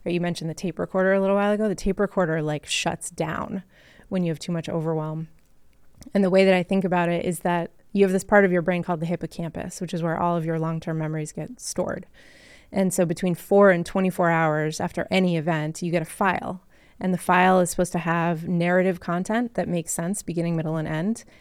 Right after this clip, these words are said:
emotional content, what kind of emotion was operating at the time, and then kind of a set of tags of meaning.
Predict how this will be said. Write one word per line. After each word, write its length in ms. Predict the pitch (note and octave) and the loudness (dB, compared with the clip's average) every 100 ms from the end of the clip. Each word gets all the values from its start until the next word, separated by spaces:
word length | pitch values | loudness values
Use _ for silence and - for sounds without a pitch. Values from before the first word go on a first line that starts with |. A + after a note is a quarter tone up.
| - | -4
emotional 540 | F#3 F3 F#3 G3 G3+ G3+ | 2 4 4 2 0 0
content, 460 | G3 G#3 A#3 A#3+ | -2 -2 0 0
what 180 | F3 E3+ | 0 -2
kind 160 | - F3+ | -2 -2
of 60 | |
emotion 460 | D#3+ D#3+ D#3+ - F3 | -2 -2 -2 -2 -4
was 120 | D#3+ | -2
operating 420 | D#3 E3 E3+ E3 D3+ | -4 -4 -4 -4 -4
at 60 | |
the 60 | - | -8
time, 360 | - D#3+ E3 A3+ - - - | -8 -6 -2 -4 -6 -20 -4
and 200 | F#3+ F#3 | 0 2
then 320 | F3+ F3+ F3 - | 4 4 0 -2
kind 160 | - G#3 | 2 2
of 60 | |
a 60 | E3+ | 2
set 480 | - - G3+ F#3 - | -2 0 4 2 0
of 100 | - | -14
tags 520 | - F3 F3 E3+ D#3+ | -6 0 2 0 -2
of 80 | D#3+ | -4
meaning. 560 | D#3 D#3 D3+ D#3+ F3 | -2 -2 -4 -6 -10